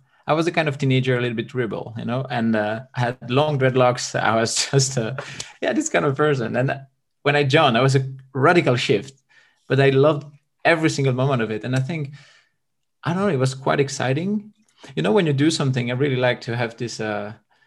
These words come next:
this mix of fear and excitement all the time in between. And when you follow this direction, it's always really rewarding. And definitely the self-discipline is a big thing. And I think after the years, I developed this, and it was just a way of living to be quite disciplined.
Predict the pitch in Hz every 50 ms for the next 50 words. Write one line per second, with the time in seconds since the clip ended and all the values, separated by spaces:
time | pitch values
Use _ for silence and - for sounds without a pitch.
0 | _ _ _ _ _ _ _ _ _ _ _ _ _ 139 135 131 135 135 143 156
1 | 143 - 139 131 - - 143 127 135 127 123 117 - - 110 117 135 131 143 147
2 | 156 165 156 135 123 123 123 117 - - 120 131 151 170 170 - - - - 127
3 | 123 117 127 120 - - 117 117 139 160 - - - 120 120 117 117 117 113 113
4 | 110 113 123 127 127 127 - - 139 147 143 131 123 120 110 - - 107 107 123
5 | 135 131 - 117 110 110 113 - 123 123 117 117 117 110 107 117 120 117 113 104
6 | 107 104 98 101 107 123 123 101 98 - - 131 - - - - _ _ _ -
7 | 135 127 127 127 127 123 127 131 147 143 160 135 135 127 123 120 120 - 160 160
8 | 151 135 139 135 - 135 131 113 113 117 117 110 107 101 120 113 - - 127 113
9 | 107 107 - - 127 123 113 - _ _ _ - - - 135 131 131 226 233 214
10 | 208 - - 151 143 147 151 - 156 143 131 117 120 139 151 165 165 147 123 123
11 | - - _ _ _ _ _ _ _ _ _ _ _ _ _ _ - 120 123 127
12 | 123 113 110 120 120 104 113 123 165 170 131 110 110 107 - 113 117 113 117 117
13 | - 127 127 - 117 110 107 110 117 117 113 110 107 113 135 135 113 101 104 101
14 | - 107 101 107 107 104 - - 107 104 101 95 - 123 131 - 135 - 107 101
15 | 101 110 -